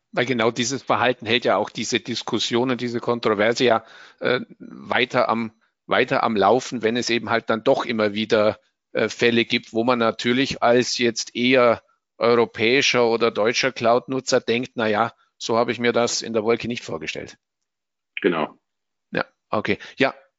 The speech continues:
Speaker 1: dann lassen wir uns abschließend noch den obligatorischen Blick in die Kristallkugel werfen.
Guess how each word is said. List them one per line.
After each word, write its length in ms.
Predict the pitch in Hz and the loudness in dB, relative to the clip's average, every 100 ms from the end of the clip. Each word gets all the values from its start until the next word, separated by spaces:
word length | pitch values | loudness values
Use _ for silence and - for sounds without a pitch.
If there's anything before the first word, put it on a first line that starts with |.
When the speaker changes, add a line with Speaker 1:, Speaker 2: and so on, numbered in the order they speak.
| _ _ | _ _
Speaker 1:
dann 140 | 127 | 2
lassen 160 | 127 147 | 2 2
wir 60 | 151 | 0
uns 100 | 123 | 0
abschließend 480 | 160 190 175 190 | 0 0 -2 -2
noch 180 | 156 156 | 0 0
den 200 | - 143 | 0 0
obligatorischen 600 | 147 147 135 - 151 147 | 0 2 2 4 0 0
Blick 220 | 170 165 | -2 -2
in 100 | 143 | -2
die 240 | 135 131 - _ _ | -2 -2 -4 _ _
Kristallkugel 1120 | - 131 - 131 156 - 156 143 135 117 120 | -6 -4 4 4 4 0 -2 2 0 0 -2
werfen. 680 | 120 117 170 175 - 185 180 | 2 4 2 0 -4 -4 -4